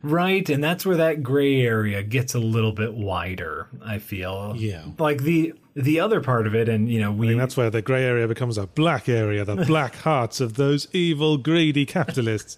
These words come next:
Speaker 1: <laughs> Uh, you know, that's, though, to put it into perspective, both you and I are also creators.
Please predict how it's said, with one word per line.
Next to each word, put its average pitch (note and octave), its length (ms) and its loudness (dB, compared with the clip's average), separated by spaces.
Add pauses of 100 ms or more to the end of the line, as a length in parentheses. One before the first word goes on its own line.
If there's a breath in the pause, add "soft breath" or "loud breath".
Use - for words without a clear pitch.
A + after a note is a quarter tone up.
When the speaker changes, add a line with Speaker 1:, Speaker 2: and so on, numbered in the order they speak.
Speaker 1:
<laughs> - 40 -6 (1700 soft breath)
Uh, G3+ 260 -2
you G#3+ 160 2
know, G#3 220 4
that's, G3 360 0 (580)
though, G3+ 920 2 (180)
to C#3+ 100 -4
put A#3+ 160 -2
it C4 100 -2
into G#3 200 2
perspective, C#3 800 0
both F3+ 340 0
you D#3 220 2
and C#3+ 100 2
I C3+ 400 0
are A#2+ 640 0 (200)
also C3 500 0
creators. G#2+ 1080 -4